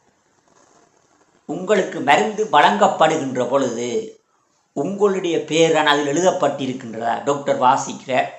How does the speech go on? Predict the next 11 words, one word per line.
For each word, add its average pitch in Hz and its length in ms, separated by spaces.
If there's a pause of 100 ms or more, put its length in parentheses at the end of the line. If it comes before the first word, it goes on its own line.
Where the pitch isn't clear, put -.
(200)
உங்களோட 147 480
பேர் 165 200
என்றால் 147 280
மட்டும் 123 500 (680)
மற்ற 143 340
மருந்துகள் 147 460
சரியா? 123 400 (1000)
கேட்டு 233 280
பாருங்கள், 135 380
அது 170 100
பரவாயில்லை. 165 580